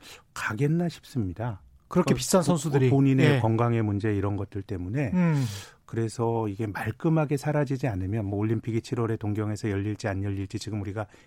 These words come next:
Speaker 1: 예측하긴 힘들지만은
Speaker 2: 예.
Speaker 1: 어, 이런 우려가 완전히 사라지지 않는다 그러면 제 생각에는 설사 열린다고 하더라도
Speaker 2: 음.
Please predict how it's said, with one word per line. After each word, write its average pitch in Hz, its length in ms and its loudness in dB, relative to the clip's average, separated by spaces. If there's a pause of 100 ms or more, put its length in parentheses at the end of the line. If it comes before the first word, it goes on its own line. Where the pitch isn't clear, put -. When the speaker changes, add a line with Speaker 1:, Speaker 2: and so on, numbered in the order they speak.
(100)
Speaker 1:
예측하긴 110 440 -6
힘들지만은 127 680 0
Speaker 2:
예. 135 300 2 (480)
Speaker 1:
어, 104 180 -4
이런 123 300 2
우려가 117 300 0
완전히 123 640 0
사라지지 127 500 -4
않는다 107 420 -2
그러면 107 420 -4
제 104 120 -6
생각에는 104 720 -6
설사 135 300 -4
열린다고 113 540 -2
하더라도 127 580 -4
Speaker 2:
음. 120 260 -2